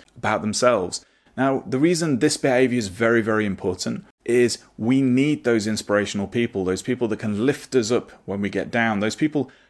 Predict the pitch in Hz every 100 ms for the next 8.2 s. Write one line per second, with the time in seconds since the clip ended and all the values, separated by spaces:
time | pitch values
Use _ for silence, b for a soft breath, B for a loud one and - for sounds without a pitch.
0 | b 131 135 135 - - 147 - - -
1 | - _ - - 127 127 117 - 107 -
2 | - 123 113 - 113 - - 139 123 107
3 | 110 - 113 101 104 98 - - 202 170
4 | 107 B B B 107 127 131 156 143 151
5 | 160 131 - 101 92 - _ - 127 135
6 | 117 101 117 151 139 117 104 - 98 -
7 | 85 82 _ _ _ 90 - 123 - 98
8 | 85